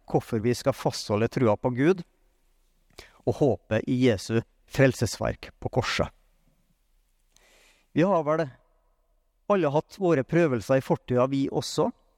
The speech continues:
og slik jeg tolker det, så ligger det store håpet gjemt i frelseshistoria fra Det gamle testamentet. Marias lovsang trekker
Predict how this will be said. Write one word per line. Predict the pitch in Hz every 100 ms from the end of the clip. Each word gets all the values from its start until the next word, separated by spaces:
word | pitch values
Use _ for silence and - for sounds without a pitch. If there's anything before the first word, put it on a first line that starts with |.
| _ _ _ _
og | 139
slik | - 147 160 -
jeg | 123 120
tolker | 175 170 - 110
det, | 110 101 _ _ _
så | - 135
ligger | 135 135 - - _ _ _ _
det | -
store | - 165 135 113
håpet | 156 107 - 120
gjemt | 120 143 - _ _ _ _ _ -
i | 120 120 -
frelseshistoria | - - 127 - - - 120 - 127 110 127 117 - _ _ _ _ _ _ _ _
fra | - 117 117 -
Det | - 120
gamle | 117 127 107 107 - _ -
testamentet. | - 123 110 95 - - _ _ _ _ _ _ _ _ _ _ _ _ _
Marias | 156 160 156 -
lovsang | 170 170 - 131 147 -
trekker | 165 165 _ - 123